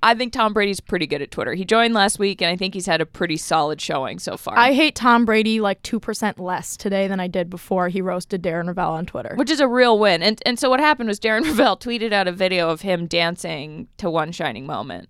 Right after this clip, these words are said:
Speaker 2: And, like, singing it.
Speaker 1: It was
Speaker 2: Which, like, if, I'm sorry,
Speaker 1: and
Speaker 2: he
Speaker 1: his shirt was untucked, and
Speaker 2: even
Speaker 1: he
Speaker 2: if you
Speaker 1: looked
Speaker 2: know
Speaker 1: really
Speaker 2: the words
Speaker 1: unkempt, and I was a little worried about him.
Speaker 2: Yeah, like, that's just weird.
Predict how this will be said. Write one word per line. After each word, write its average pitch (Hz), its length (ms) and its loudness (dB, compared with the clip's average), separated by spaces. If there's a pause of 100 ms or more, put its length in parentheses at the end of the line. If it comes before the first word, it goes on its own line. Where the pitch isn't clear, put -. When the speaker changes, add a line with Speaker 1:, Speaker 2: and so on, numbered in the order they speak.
Speaker 2:
And, 208 140 -2
like, 180 180 -8
singing 196 280 -10
it. - 160 -14 (440)
Speaker 1:
It 202 160 4
was 196 300 2
Speaker 2:
Which, 277 160 4
like, - 180 2 (140)
if, 269 160 6
I'm 285 120 2
sorry, 262 180 6
Speaker 1:
and 359 80 4
Speaker 2:
he 392 80 6
Speaker 1:
his 403 160 2
shirt 330 360 -2
was 330 240 -4 (140)
untucked, 254 600 -6
and - 80 -4
Speaker 2:
even 381 220 6
Speaker 1:
he 494 40 10
Speaker 2:
if 494 120 8
you 403 60 4
Speaker 1:
looked 302 80 2
Speaker 2:
know 247 180 8
Speaker 1:
really 254 260 2
Speaker 2:
the 220 60 0
words 214 260 2
Speaker 1:
unkempt, 208 400 0
and 208 140 0
I 202 60 2
was 202 120 0
a 214 80 -4
little 208 240 -2
worried 180 360 -4
about 330 260 -4
him. 403 160 -6
Speaker 2:
Yeah, 196 460 2 (180)
like, 226 220 -4
that's - 280 -6
just - 220 -14
weird. - 340 -18